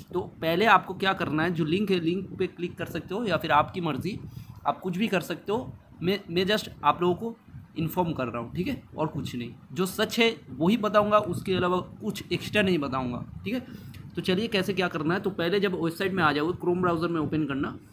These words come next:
ओपन करने के बाद यहाँ से desktop mode on कर लेना। उसके बाद आपको user name देना पड़ेगा, आपको अपना password देना पड़ेगा। उसके बाद, आ, जैसे जैसे feel करते हो, date of birth, उसके बाद यहाँ पे,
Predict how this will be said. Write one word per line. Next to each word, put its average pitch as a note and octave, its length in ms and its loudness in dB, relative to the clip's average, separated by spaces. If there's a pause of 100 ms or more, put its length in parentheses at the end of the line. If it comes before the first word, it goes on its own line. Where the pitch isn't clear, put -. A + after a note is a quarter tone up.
(240)
ओपन G#3+ 240 4
करने F#3+ 220 2
के F#3 80 2
बाद F3 280 2
यहाँ E3 200 2
से F#3+ 100 0
desktop E3 380 0
mode D#3 160 0
on B2 220 0
कर A2+ 80 -4
लेना। A2 320 -8 (920)
उसके G#3 260 -2
बाद A#3+ 180 6
आपको G#3 380 2
user F#3 260 4
name G3+ 240 2
देना F#3 160 6
पड़ेगा, F3 380 0 (400)
आपको D#3 260 6
अपना G3 320 2
password F#3 540 4
देना E3 240 2
पड़ेगा। D3 380 -2 (500)
उसके E3+ 200 -2
बाद, F#3 140 4
आ, E3 300 10
जैसे G3 340 2
जैसे A3 180 2
feel F#3+ 220 -2
करते E3+ 240 0
हो, G#3 60 0
date E3+ 180 2
of D#3+ 100 -2
birth, D#3 400 2
उसके D#3+ 220 -4
बाद A3+ 220 2 (180)
यहाँ F3 440 4
पे, A#3+ 300 2